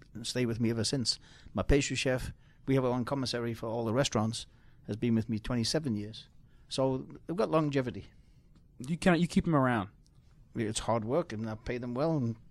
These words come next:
Speaker 1: and treat them well. But, yeah, we keep 'em around.
Speaker 2: Them and the customers.
Speaker 1: It, yeah,
Speaker 2: <laughs>
Speaker 1: hopefully.
Speaker 2: Hopefully. So where can people go to learn more about you guys and, and check out your,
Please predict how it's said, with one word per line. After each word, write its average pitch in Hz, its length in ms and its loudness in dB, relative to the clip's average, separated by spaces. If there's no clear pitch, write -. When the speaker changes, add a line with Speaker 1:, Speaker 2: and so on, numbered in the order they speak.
Speaker 1:
and 110 160 -4
treat 190 120 2
them 139 120 0
well. 101 220 -2
But, 101 180 -14
yeah, 117 140 -8
we 110 80 -12
keep 131 120 -8
'em 107 80 -2
around. 98 240 -4
Speaker 2:
Them 139 160 6
and 160 160 10
the 135 60 2
customers. - 540 -6
Speaker 1:
It, 269 180 -8
yeah, 165 340 4
Speaker 2:
<laughs> - 40 -10
Speaker 1:
hopefully. 147 400 0
Speaker 2:
Hopefully. 151 420 4
So 180 160 6
where 214 120 12
can 220 100 2
people 196 200 8
go 156 120 12
to 143 60 12
learn 131 160 6
more 123 140 4
about 117 180 4
you 110 120 0
guys 110 280 0
and, 110 80 -2
and 107 140 -2
check 107 160 -2
out 101 80 -4
your, 90 80 -6